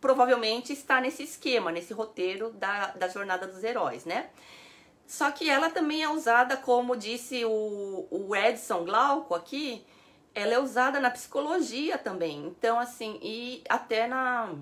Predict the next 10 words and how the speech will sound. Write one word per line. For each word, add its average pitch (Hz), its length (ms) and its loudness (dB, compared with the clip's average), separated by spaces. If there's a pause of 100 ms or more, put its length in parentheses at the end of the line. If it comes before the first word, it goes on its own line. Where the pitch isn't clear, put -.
(440)
na 185 100 -4
filosofia, 226 840 -2 (320)
onde 233 540 -4
eles 226 280 -2
dizem 226 280 -6
que 254 420 -10
podemos 233 360 2
interpretar 240 800 0
o 202 80 0
nascimento 269 1040 0